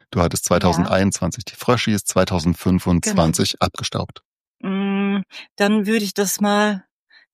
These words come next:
Speaker 2: ja, zweitausendzehn ist auch schon wieder fünfzehn Jahre her, das denkt man ja immer nicht, es fühlt sich immer an, so wie vorgestern.
Speaker 1: Damit du das unter diesen vielen, vielen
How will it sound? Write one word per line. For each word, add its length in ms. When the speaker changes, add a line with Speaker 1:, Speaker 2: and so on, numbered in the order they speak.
Speaker 2:
ja, 140
zweitausendzehn 640
ist 140
auch 180
schon 220
wieder 180
fünfzehn 460
Jahre 240
her, 200
das 140
denkt 240
man 160
ja 80
immer 220
nicht, 240
es 80
fühlt 200
sich 140
immer 180
an, 140
so 80
wie 80
vorgestern. 600
Speaker 1:
Damit 360
du 220
das 240
unter 300
diesen 260
vielen, 460
vielen 680